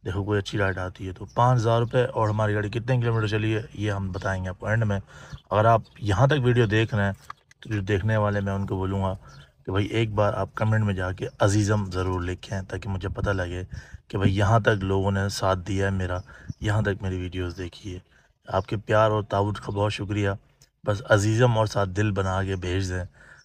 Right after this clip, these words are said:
जो भी देख रहे हैं, सबसे रिक्वेस्ट है, मुझसे मोहब्बत करते हैं या रिस्पेक्ट करते हैं, तो भाई, वो रिस्पेक्ट के तौर पे एक अजीज़म वर्ड लिखें, दिल बना के मैसेज कर दें, मैं समझ जाऊँगा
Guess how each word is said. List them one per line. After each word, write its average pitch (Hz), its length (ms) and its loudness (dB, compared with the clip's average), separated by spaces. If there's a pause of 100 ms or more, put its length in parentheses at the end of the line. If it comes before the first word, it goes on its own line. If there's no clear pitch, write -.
(200)
जो 139 160 12
भी 143 120 4
देख 120 180 6
रहे 120 80 4
हैं, 120 80 6
सबसे 127 320 2
रिक्वेस्ट 110 400 0
है, 113 60 2
मुझसे 104 240 -2
मोहब्बत 98 360 -2
करते 98 300 -2
हैं 95 160 -4 (680)
या 101 180 2
रिस्पेक्ट 104 400 0
करते 98 220 -2
हैं, 101 80 -4
तो 95 120 -4
भाई, 98 180 -2
वो 92 260 -4
रिस्पेक्ट 95 360 -4
के 101 60 -6
तौर 92 180 -6
पे 101 120 -6
एक 98 160 -8
अजीज़म 104 460 2
वर्ड 92 240 0
लिखें, 98 400 -4 (400)
दिल 107 180 0
बना 95 260 -2
के - 120 -8
मैसेज 92 360 -6
कर 92 140 -6
दें, 92 100 -8
मैं 92 100 -2
समझ 101 260 0
जाऊँगा 90 400 -2